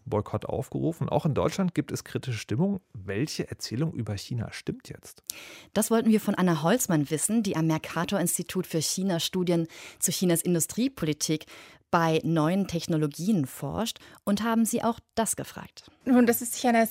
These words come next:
Speaker 3: eine sehr komplexe Frage und spricht einige wichtige Aspekte an. Das eine ist, dass,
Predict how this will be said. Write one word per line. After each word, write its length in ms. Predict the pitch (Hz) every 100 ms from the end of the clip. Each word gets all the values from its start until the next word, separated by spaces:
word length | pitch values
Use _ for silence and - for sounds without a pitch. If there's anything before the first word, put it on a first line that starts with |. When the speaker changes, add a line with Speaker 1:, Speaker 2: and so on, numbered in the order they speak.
| -
Speaker 3:
eine 160 | 226
sehr 160 | 220 226
komplexe 600 | - 220 - 240 - 247
Frage 500 | - - 196 202 247 262 - - -
und 120 | 233
spricht 300 | - 240 - -
einige 400 | 240 240 240 220
wichtige 260 | 247 262 233
Aspekte 440 | 220 220 - 233
an. 140 | 208
Das 120 | 202 -
eine 220 | 226 254
ist, 180 | 247
dass, 120 | 240